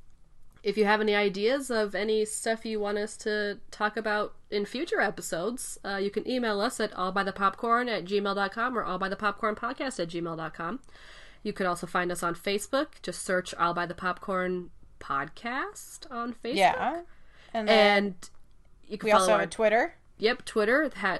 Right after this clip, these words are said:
Speaker 1: uh, it's at by the popcorn. And we also have a new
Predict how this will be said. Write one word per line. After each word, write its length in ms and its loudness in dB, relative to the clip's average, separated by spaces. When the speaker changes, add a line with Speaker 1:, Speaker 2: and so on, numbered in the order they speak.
Speaker 1:
uh, 140 0
it's 260 -8
at 460 4
by 160 0
the 100 -4
popcorn. 600 2
And 80 -4
we 80 -2
also 240 -4
have 380 -4
a 380 -2
new 400 2